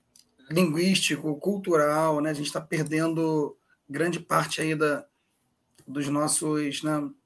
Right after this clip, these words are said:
é, povos oriundos aí, originários da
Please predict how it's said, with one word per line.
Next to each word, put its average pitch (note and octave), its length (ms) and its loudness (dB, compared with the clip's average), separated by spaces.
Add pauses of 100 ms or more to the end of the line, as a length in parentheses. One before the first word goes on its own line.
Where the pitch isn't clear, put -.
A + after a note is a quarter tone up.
(640)
é, D3 240 -2
povos D3 420 0
oriundos D3+ 480 -2
aí, C#3+ 200 -2
originários D3+ 640 -2
da C3+ 220 -2